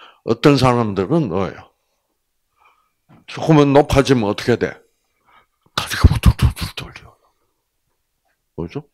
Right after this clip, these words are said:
어. 아, 고소공포증. 그래요.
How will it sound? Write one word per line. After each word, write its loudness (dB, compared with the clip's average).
어. -20
아, -12
고소공포증. -6
그래요. -20